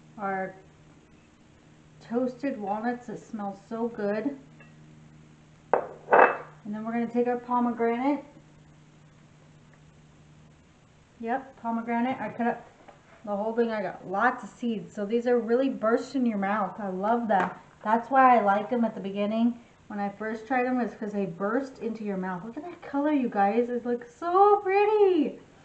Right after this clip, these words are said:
And then we're gonna take some of this chicken here. Oh my gosh, it looks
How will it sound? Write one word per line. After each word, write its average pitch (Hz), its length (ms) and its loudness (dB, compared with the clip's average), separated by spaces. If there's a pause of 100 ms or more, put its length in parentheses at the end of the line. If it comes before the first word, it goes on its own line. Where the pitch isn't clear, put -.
(400)
And 220 80 -8
then 226 100 -6
we're 233 80 -6
gonna 226 120 -4
take 233 180 -4
some 240 140 -2
of 233 80 0
this 240 160 -4
chicken 254 400 0
here. 247 460 4 (1900)
Oh 233 180 0
my 233 160 0
gosh, 202 400 0
it 233 160 0
looks 240 420 0